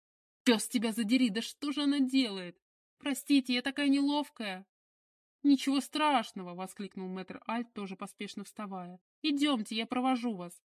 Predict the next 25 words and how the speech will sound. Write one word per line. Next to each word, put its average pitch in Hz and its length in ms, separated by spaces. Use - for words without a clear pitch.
Рарк 240 320
сейчас 247 360
откроет 254 420
нам 220 180
сокровищницу, 202 880
а 190 80
я 190 120
с - 100
удовольствием 214 600
вам 220 160
всё 226 140
покажу, 202 520
только 285 280
очки 269 320
сменю. 190 500
Вы 220 120
же 214 100
подождёте 208 580
старика?» 190 580
«Конечно. 294 760
И 247 100
нам 226 220
пора, 185 440
Эфиэгер 233 600
ждёт». 180 380